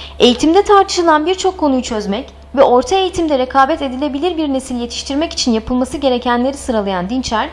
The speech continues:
"S B S imtihanlarının kaldırılması gerekiyor. Dershane sisteminin gözden geçirilmesi lazım.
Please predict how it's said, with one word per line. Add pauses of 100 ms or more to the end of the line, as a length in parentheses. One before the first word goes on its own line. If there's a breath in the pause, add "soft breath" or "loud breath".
(380 loud breath)
"S
B
S
imtihanlarının
kaldırılması
gerekiyor. (360 loud breath)
Dershane
sisteminin
gözden
geçirilmesi
lazım.